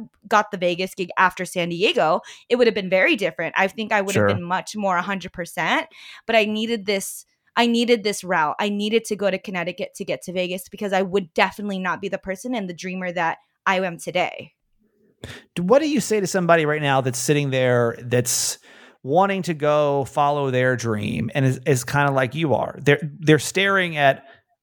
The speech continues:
Speaker 2: Hartford, Connecticut right now, <laughs> and it's not
Speaker 1: <laughs>
Speaker 2: like, all they can see is Hartford. <laughs> Yeah. Like,
Speaker 1: Yeah.
Speaker 2: like, how did you,
Speaker 1: Yeah.
Speaker 2: maybe there's somebody listening right now that needs to hear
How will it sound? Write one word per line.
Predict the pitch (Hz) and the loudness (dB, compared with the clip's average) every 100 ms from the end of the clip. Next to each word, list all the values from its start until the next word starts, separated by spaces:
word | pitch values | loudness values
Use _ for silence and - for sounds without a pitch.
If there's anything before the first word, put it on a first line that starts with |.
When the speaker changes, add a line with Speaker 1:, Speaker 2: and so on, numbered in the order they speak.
| - | -2
Speaker 2:
Hartford, | 160 165 185 143 | 0 0 0 0
Connecticut | - 139 143 135 123 | 0 2 2 2 0
right | 113 110 | 0 0
now, | 107 110 123 143 - _ | 0 0 2 2 -2 _
<laughs> | - | 0
and | 131 - - - 185 | 0 2 0 2 0
it's | - - - | 0 0 0
not | - 226 - | 2 2 2
Speaker 1:
<laughs> | 262 - 320 240 - 247 - | 0 0 0 -2 -2 -6 -2
Speaker 2:
like, | 175 - | -2 0
all | 165 | 0
they | 185 | 0
can | 180 170 | 0 0
see | 180 | 0
is | 156 | 4
Hartford. | 156 202 139 110 - - | 4 4 0 -4 -8 -18
<laughs> | - _ | -20 _
Yeah. | 311 220 202 - 202 - - - 403 - - - - - - - | -4 2 2 4 -2 0 -2 0 -2 0 -2 -2 -2 -6 -4 2
Like, | 214 202 | 4 4
Speaker 1:
Yeah. | 302 311 | 4 4
Speaker 2:
like, | 269 | 4
how | 254 208 | 4 0
did | 311 254 | 0 0
you, | 254 220 - | -2 -4 -6
Speaker 1:
Yeah. | 190 180 185 | -10 -4 0
Speaker 2:
maybe | 233 339 | 2 0
there's | 320 | -2
somebody | - 269 214 | 0 0 2
listening | 202 196 | 2 2
right | 196 190 | 2 2
now | 226 208 | 0 0
that | 147 | 2
needs | 143 196 240 226 | 2 2 2 0
to | - 151 | 0 0
hear | 208 285 165 165 | 0 0 2 2